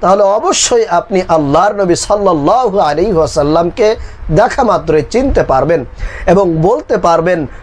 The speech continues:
"উনি আমাদের শেষ নবী, আখেরি নবী মুহাম্মদুর রাসূলুল্লাহ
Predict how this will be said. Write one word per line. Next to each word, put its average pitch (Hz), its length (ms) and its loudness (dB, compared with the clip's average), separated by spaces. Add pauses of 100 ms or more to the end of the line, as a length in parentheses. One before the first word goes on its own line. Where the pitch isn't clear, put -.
(140)
"উনি 262 340 2
আমাদের 185 520 0
শেষ 311 600 0
নবী, 175 340 2 (360)
আখেরি 220 540 2
নবী 151 380 0 (320)
মুহাম্মদুর 170 680 0
রাসূলুল্লাহ 156 800 0